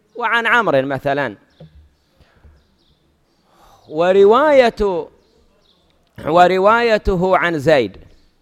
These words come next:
وروايته عن، عن عمرو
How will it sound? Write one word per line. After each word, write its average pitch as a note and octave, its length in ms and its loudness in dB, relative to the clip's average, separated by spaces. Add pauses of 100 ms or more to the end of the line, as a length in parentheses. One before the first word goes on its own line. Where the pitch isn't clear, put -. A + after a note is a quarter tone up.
(840)
وروايته F3+ 1120 0
عن، G#3+ 260 0
عن F#3+ 520 -6
عمرو E3+ 440 -4